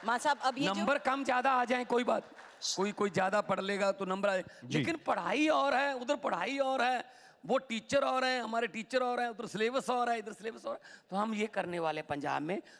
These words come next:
Speaker 2: school of eminence खोले हैं।
Speaker 1: जी।
Speaker 2: school of eminence का मतलब है आठवीं तक बच्चे का पता चल जाता है ये क्या करने वाला है। तो नौ, दस, ग्यारह, बारह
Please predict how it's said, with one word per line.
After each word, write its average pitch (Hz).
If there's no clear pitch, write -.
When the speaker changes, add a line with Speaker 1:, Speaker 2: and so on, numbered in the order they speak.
Speaker 2:
school 240
of -
eminence 190
खोले 151
हैं। 214
Speaker 1:
जी। 196
Speaker 2:
school 220
of 262
eminence 220
का 220
मतलब 175
है 208
आठवीं 185
तक 214
बच्चे 190
का 196
पता 190
चल 180
जाता 160
है 196
ये 214
क्या 185
करने 143
वाला 107
है। -
तो 202
नौ, 202
दस, 202
ग्यारह, 170
बारह 123